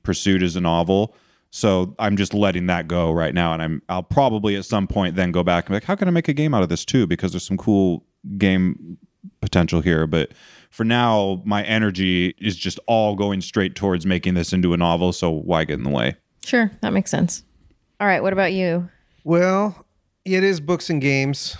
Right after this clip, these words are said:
Speaker 3: I think, for me. I've had two or three book ideas over the past few years that I've been really excited about, and I haven't been able to prioritize just because our projects have been so demanding.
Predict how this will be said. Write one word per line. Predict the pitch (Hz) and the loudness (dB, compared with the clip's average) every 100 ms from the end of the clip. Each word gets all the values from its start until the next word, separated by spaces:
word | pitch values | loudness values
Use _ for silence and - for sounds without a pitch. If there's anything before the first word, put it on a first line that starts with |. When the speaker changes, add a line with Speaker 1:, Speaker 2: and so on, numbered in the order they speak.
| - | -8
Speaker 3:
I | 151 | -6
think, | - 143 | -2 -2
for | - 139 | -2 -4
me. | 131 127 127 | -2 0 0
I've | 127 131 | 0 0
had | 151 135 | 0 0
two | 170 | 0
or | |
three | 160 - | 0 -2
book | 139 123 127 | -2 -2 0
ideas | 123 117 117 113 107 - - _ | 0 2 2 0 -2 -10 -14 _
over | 131 | -8
the | 117 | -6
past | - 127 117 | -2 -2 0
few | 135 | -2
years | 127 123 120 | 0 0 2
that | 123 | 0
I've | 117 | 0
been | 120 | -2
really | 117 123 120 | 0 0 0
excited | 113 127 120 | -2 -2 -2
about, | 113 117 113 | -2 -2 -2
and | 117 | 0
I | |
haven't | 120 127 120 113 _ _ - | 2 2 0 -6 _ _ -8
been | 127 | -2
able | 123 117 | 0 0
to | |
prioritize | 113 - 120 120 120 113 107 110 - - _ _ _ _ _ | -2 0 2 2 0 0 0 -2 -6 -14 _ _ _ _ _
just | - 120 - | -6 -4 -2
because | 113 120 107 - | 0 0 -2 -6
our | - 120 | -2 -2
projects | - 117 113 113 - - - | 0 0 2 -2 -2 -10 -4
have | 120 110 | -2 0
been | 113 | -2
so | 110 - 117 113 | -2 0 0 0
demanding. | 113 110 113 117 117 | -2 -2 0 0 0